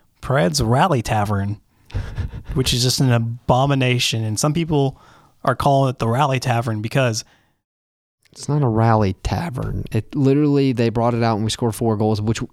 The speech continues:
Speaker 2: uh, it was a game that we were dominating, by the way, the entire game. They just happened to be up because, because they had, uh, one really good screen, and the play before it was a crazy, like, fluky, like, went off.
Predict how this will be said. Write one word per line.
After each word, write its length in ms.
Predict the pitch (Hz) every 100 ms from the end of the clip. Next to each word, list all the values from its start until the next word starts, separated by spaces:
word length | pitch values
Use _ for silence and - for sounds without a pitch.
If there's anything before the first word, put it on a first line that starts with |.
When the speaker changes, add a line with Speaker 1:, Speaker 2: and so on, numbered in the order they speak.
| -
Speaker 2:
uh, 100 | 123
it 80 | 135
was 140 | 117
a 40 | 110
game 260 | 117 120
that 80 | 113
we 120 | 110 107
were 60 |
dominating, 920 | 101 104 113 104 104 98 87 85 87 92 -
by 140 | 101
the 100 | 90
way, 120 | 95 92
the 160 | 104
entire 480 | 101 95 123 107 95
game. 400 | 98 92 - 98 - - - _
They 140 | 117 110
just 180 | 113 98
happened 340 | 123 117 110
to 40 | 98
be 180 | 107
up 220 | 107 90 -
because, 520 | 117 117 98 98 101 - -
because 320 | 120 110 101
they 160 | 110 104
had, 280 | 107 98 92 - - - -
uh, 100 | 101 - -
one 320 | 110 117 139
really 220 | 143 131
good 160 | 127 110
screen, 420 | - 123 117 113
and 140 | 104
the 60 | 101
play 320 | - 127 120
before 440 | 110 - 113 110 98
it 160 | 95
was 240 | 113 101 95
a 200 | 95 95 _ -
crazy, 500 | - 120 117 110 107
like, 320 | 101 95 - - - _
fluky, 760 | - 131 120 110 117 110 104 98 - - _ _ _ -
like, 180 | 101 -
went 340 | 123 113 117
off. 240 | 104 98